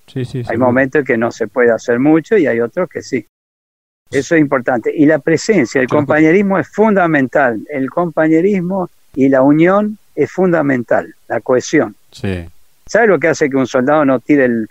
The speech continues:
Speaker 2: fusil y salga huyendo muchas veces en el combate?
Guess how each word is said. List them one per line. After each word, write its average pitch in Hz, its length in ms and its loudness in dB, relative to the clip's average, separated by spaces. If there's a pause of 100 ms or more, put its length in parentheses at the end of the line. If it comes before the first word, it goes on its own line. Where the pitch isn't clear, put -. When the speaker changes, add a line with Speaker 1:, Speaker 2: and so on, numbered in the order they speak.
(140)
Speaker 2:
fusil 151 340 0
y 131 60 2
salga 135 240 -2
huyendo 139 520 0 (180)
muchas 131 280 -2
veces 123 160 -2
en 123 80 -2
el 113 80 -2
combate? 147 540 -2